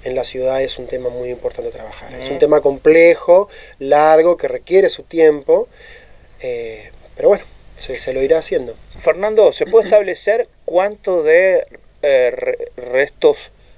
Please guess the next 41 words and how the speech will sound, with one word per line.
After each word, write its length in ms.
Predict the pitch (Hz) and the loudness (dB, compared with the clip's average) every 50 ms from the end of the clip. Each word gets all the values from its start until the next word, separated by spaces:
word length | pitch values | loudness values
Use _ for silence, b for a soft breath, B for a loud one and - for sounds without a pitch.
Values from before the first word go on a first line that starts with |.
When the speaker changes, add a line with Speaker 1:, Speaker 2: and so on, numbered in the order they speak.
| b - - | b -20 -20
Speaker 2:
este, 340 | - - - - 135 147 147 - | -20 -20 -6 -4 -4 -4 0 2
orgánicos 760 | 160 147 143 127 151 165 180 196 202 - - 190 170 - 147 | 2 2 4 4 2 2 2 0 -4 -8 -8 -8 -8 -8 -12
y 20 | |
cuántos 460 | - - 156 156 160 - _ 175 147 | -10 -4 -2 -2 -2 -4 _ -8 -6
de 180 | 143 147 143 143 | -4 -4 -4 -4
inorgánicos, 800 | 143 139 139 131 127 131 151 160 170 175 165 - 165 143 - - - | -6 -4 -6 -4 0 0 0 0 0 -4 -6 -6 -6 -6 -8 -12 -16
eh, 320 | - - 123 120 123 - - | -14 -12 -12 -12 -12 -14 -16
se 160 | - - 110 | -8 -4 -2
arrojan 400 | 107 - 143 165 175 - 185 160 | -2 2 2 0 2 0 -4 -6
en 120 | 151 143 135 | -6 -8 -12
Reconquista? 360 | 151 147 143 143 - 175 - | -10 -10 -10 -10 -12 -18 -6
Speaker 1:
Sí, 280 | - 214 208 175 151 147 | -2 -2 -2 -2 -4 0
los, 200 | 147 151 151 143 | 0 0 0 2
los 160 | 156 160 151 | 0 -2 -2
registros 440 | 165 165 156 - 226 226 285 247 220 | -2 -6 -8 -8 -12 -6 -6 -6 -6
que 80 | - | -6
yo 160 | 151 139 175 165 | -6 -6 -6 -4
tengo, 480 | - 170 175 185 190 196 190 190 185 | -4 -4 -4 -2 0 0 2 0 0
por 100 | - 151 | 0 -4
lo 80 | 139 135 | -4 -2
menos 220 | 143 151 156 - | -4 -4 -4 -4
creo 200 | - 156 156 151 | -2 0 0 0
que 220 | - 151 147 151 147 | 0 0 0 2 2
a 100 | 143 135 | 2 0
principio 440 | - 135 131 123 - - 151 - 147 | -4 -8 -10 -10 -12 -12 -4 -4 -4
de 40 | - | -2
este 120 | - 151 | 0 0
año 240 | 143 143 147 147 143 | 2 2 2 2 0
o 20 | |
el 60 | 139 | 0
año 200 | 139 139 143 139 | 0 0 -2 -2
pasado, 580 | 135 - 139 - - 151 151 160 170 196 208 202 | -2 -2 -4 -2 0 2 4 6 6 4 2 -2
que 80 | - 160 | -6 -10
están 200 | - 143 139 127 | -8 -8 -6 -4
facilitados 540 | - 143 - 131 131 127 - 135 135 143 | -4 -6 -6 -6 -12 -6 -2 0 0 0
por 180 | 139 - 135 127 | 0 -2 -4 -4
el, 520 | 127 123 120 120 120 120 120 120 120 123 | -4 -4 -6 -10 -10 -12 -12 -12 -12 -12
la, 180 | 135 131 120 123 | -12 -12 -12 -12
el 300 | 120 117 117 117 113 - | -14 -16 -16 -18 -20 -14
complejo 400 | - - 127 127 - - - 156 | -14 -12 -6 -4 -4 -2 0 -2
ambiental, 580 | 151 143 143 143 143 143 - 175 175 170 202 | -2 2 0 0 0 2 2 2 2 2 0